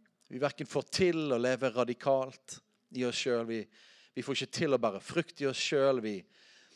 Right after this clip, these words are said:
hele frelsen, alt sammen, det var din idé, det var du som søkte oss, det var ikke vi som søkte deg. På samme måte er det med livet vårt med deg. Så vi ber at du kommer.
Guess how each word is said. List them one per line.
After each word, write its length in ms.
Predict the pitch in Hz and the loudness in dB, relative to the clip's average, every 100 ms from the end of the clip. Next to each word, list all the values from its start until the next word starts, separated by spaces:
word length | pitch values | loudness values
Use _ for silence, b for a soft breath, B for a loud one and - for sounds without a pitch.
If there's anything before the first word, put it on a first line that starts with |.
| b b b _ _ - | b b b _ _ -10
hele 300 | 127 165 160 | 2 4 4
frelsen, 460 | - 147 147 143 135 | 2 2 4 2 -2
alt 220 | 170 151 - | 0 2 0
sammen, 320 | 160 143 120 | -2 -2 -2
det 80 | 101 | -6
var 140 | 110 | -4
din 220 | 123 151 135 | -2 -2 0
idé, 220 | 131 127 | 0 0
det 80 | 113 | -2
var 80 | 107 | -4
du 80 | 135 | -6
som 80 | 127 | -6
søkte 400 | - 127 120 - | -2 -2 -2 -6
oss, 240 | - - | -6 -6
det 140 | - 110 | -8 -8
var 100 | 123 | -8
ikke 140 | 113 | -8
vi 80 | 123 113 | -8 -8
som 80 | - | -8
søkte 380 | - 92 - 92 | -8 -10 -12 -14
deg. 220 | 69 - _ b b b b b b b b b b | -14 -16 _ b b b b b b b b b b
På 140 | 135 | -4
samme 320 | - 160 170 | -2 2 2
måte 380 | 151 147 127 127 | 4 4 2 0
er 160 | 135 127 | 0 0
det 140 | 113 98 95 _ _ _ _ _ 120 | 0 -4 -10 _ _ _ _ _ -6
med 80 | 127 | -2
livet 320 | 131 104 98 | -2 -2 -4
vårt 160 | 101 104 | -8 -8
med 160 | 98 87 | -12 -14
deg. 80 | - b b b b | -20 b b b b
Så 160 | - | -8
vi 80 | 127 | -8
ber 400 | 117 156 143 117 | 2 4 4 2
at 400 | - _ _ - | -4 _ _ -14
du 140 | - - | -12 -10
kommer. 480 | - 160 110 - | -4 -4 -4 -14